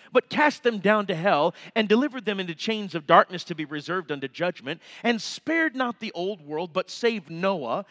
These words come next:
the eighth person, a preacher of righteousness, bringing in the flood upon the world of the ungodly, and turn,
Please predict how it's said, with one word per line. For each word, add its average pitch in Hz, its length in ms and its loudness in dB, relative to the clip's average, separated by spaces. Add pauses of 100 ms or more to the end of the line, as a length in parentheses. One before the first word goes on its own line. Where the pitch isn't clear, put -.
(200)
the - 180 -10
eighth 165 300 -6
person, 170 380 -4
a 180 40 -6
preacher 175 400 -8
of 139 120 -6
righteousness, 147 680 -2 (240)
bringing 240 320 0
in 190 140 -2
the 160 80 -4
flood 175 240 -2
upon 160 240 -2
the 147 80 -6
world 143 220 -8
of 127 100 -10
the 127 100 -8
ungodly, 117 600 -4 (560)
and 226 260 2
turn, 277 400 -4